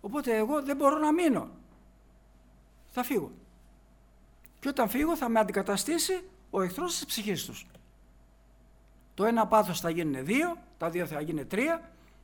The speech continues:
τα άλλα θα γίνουν τέσσερα, θα γίνω παραβατικός σε όλα. Θα με πείθει αυτό που με διοικεί ότι όλα αυτά είναι αδύνατο να γίνουνε, οπότε σ-, με δυσκολία προσπαθώ γιατί δεν θα γίνει τίποτα.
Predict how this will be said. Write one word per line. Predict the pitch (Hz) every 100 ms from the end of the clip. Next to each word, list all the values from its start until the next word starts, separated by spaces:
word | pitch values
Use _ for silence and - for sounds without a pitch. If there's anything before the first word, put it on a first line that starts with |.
| -
τα | 180
άλλα | 175
θα | 165
γίνουν | 160 147
τέσσερα, | 185 220 262 285 320 - - - - - - - - -
θα | 175
γίνω | 185 175
παραβατικός | 160 147 147 139 208 302 - - - -
σε | - -
όλα. | 143 165 262 302 - - - - - - - - - - - - -
Θα | 170
με | 190 185
πείθει | 214 208 180
αυτό | 175 175 180
που | 170
με | 160 165
διοικεί | 156 160 160 160 175 165 135
ότι | 147 156 160 151 135 -
όλα | - 180 196 180
αυτά | 165 180 170
είναι | 175 156
αδύνατο | 151 180 170 160
να | 156
γίνουνε, | 147 151 160 175 247 294 - - - - -
οπότε | 139 175 170 175 - - - - - - - -
σ-, | - - -
με | - 156
δυσκολία | 156 160 - 160 180 185 156 143 -
προσπαθώ | 170 - 156 185
γιατί | 175 160 170
δεν | 165 165
θα | 156
γίνει | 147 131
τίποτα. | 147 180 185 320